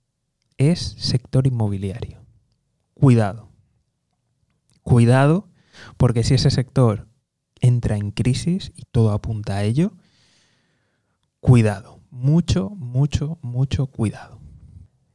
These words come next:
Y hasta aquí las últimas novedades del hundimiento de China, de la crisis,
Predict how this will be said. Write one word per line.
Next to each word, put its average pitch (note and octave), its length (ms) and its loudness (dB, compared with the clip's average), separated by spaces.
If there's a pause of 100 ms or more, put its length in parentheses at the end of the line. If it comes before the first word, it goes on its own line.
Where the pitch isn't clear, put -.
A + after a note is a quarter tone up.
Y E3 120 0
hasta F3 180 2
aquí D#3+ 240 2
las C3 220 0
últimas B2+ 300 -2
novedades A2+ 540 -2
del A2 180 -2
hundimiento A2 460 -2
de G#2 120 -6
China, D3 500 -2
de G#2+ 420 -4
la - 120 -14
crisis, D3 640 -2